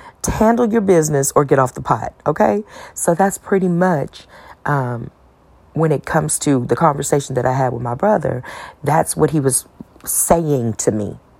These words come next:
in a nutshell. And it went far after that, that I went ahead and dropped bruh like a bad habit, um, because I was able to see what he was talking about. And if, you know, Madea talked about it, Tyler Perry's Madea said that,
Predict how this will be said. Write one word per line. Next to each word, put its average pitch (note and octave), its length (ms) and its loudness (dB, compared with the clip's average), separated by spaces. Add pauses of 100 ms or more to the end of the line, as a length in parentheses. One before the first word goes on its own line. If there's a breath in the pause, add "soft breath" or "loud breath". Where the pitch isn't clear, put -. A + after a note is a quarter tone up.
(120)
in C#3 80 4
a C3+ 60 6
nutshell. - 580 0 (500 loud breath)
And D#3 280 4 (380)
it D3 80 4
went C3 260 4
far D#3+ 280 4 (320)
after G3 260 4
that, D#3 380 2
that D#3 100 4
I D#3 60 6
went D3+ 180 0
ahead C#3+ 240 0
and C3+ 140 -4 (180)
dropped C3 440 0
bruh A#2+ 360 2
like A#2 260 -4
a A#2 40 -8
bad A#2 240 -8
habit, F#3 420 -4 (460 loud breath)
um, C3 380 0
because E3 280 -4
I E3+ 80 0
was D#3+ 160 -6
able D#3+ 200 -2
to C#3+ 80 -4
see G3 240 -2
what D#3+ 120 2
he D#3 80 -2
was C#3 160 -4
talking F#3 400 -2
about. G#2 380 -6 (360 loud breath)
And C#3+ 320 2
if, C#3+ 200 0 (220)
you G#3+ 100 4
know, D#3+ 200 4
Madea F3+ 460 2
talked D3 260 0
about C3 260 2
it, B2 160 2 (220)
Tyler F3 240 4
Perry's D#3+ 400 6
Madea C#3+ 500 0
said F#3+ 340 0
that, - 240 0